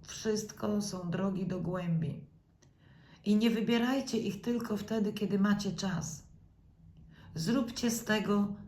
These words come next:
nawyk, okej? Zdejmijcie maski. Ludzie naprawdę wolą ciebie, bliźniaku, autentycznego, nie tego idealnego na pokaz.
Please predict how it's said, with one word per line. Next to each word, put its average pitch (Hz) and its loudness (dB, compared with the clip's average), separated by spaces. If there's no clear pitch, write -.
nawyk, 175 2
okej? 208 -4
Zdejmijcie 220 2
maski. - 0
Ludzie 240 2
naprawdę 208 2
wolą 202 2
ciebie, 202 0
bliźniaku, 190 -2
autentycznego, 190 0
nie 254 4
tego 190 0
idealnego 185 0
na 165 2
pokaz. 165 -2